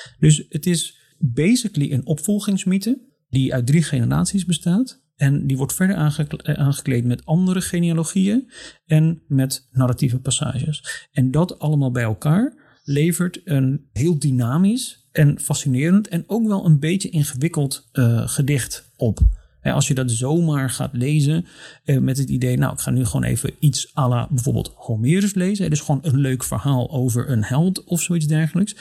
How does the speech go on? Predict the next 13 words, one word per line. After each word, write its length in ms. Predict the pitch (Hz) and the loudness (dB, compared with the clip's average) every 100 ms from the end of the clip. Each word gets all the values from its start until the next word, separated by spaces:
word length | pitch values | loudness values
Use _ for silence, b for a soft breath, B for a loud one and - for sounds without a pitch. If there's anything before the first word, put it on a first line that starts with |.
| B B B | B B B
Ja, 180 | - 127 | 0 2
dan 240 | 113 147 151 | 2 0 -2
schrik 260 | - 226 | -4 -4
je 80 | - | 0
misschien 240 | 135 - 127 | 0 0 0
een 60 | |
beetje, 320 | 104 113 - | 0 -2 0
want 160 | 175 156 | 2 2
het 100 | 147 | 0
is 60 | 190 | -2
echt 180 | 180 | -2
heel 160 | 131 123 | 0 0
anders. 400 | 185 117 98 - | 2 2 0 -6